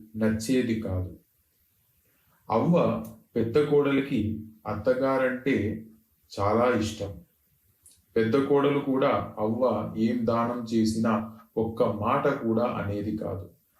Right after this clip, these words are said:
చాలా మంచిది. ఇక అవ్వ విషయానికి వస్తే అవ్వ కూడా చాలా మంచిది. అందరికీ కోడళ్లను సమానంగా చూసేది. అయితే అవ్వ చేసే దాన ధర్మాల గురించి,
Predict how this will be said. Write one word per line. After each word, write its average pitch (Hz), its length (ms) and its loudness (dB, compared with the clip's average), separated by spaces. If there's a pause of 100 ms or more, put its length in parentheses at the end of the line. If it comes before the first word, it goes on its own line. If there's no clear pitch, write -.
(300)
చాలా 135 360 2
మంచిది. 107 500 -4 (360)
ఇక 135 180 0 (280)
అవ్వ 127 280 2
విషయానికి 156 680 2
వస్తే 107 680 0 (600)
అవ్వ 123 280 2
కూడా 170 460 6
చాలా 120 400 2
మంచిది. 92 460 -4 (300)
అందరికీ 113 800 -2 (280)
కోడళ్లను 147 600 4
సమానంగా 123 840 0
చూసేది. 95 460 -4 (640)
అయితే 110 640 2 (180)
అవ్వ 123 340 2 (100)
చేసే 139 260 2
దాన 110 440 0
ధర్మాల 113 640 0
గురించి, 113 560 -2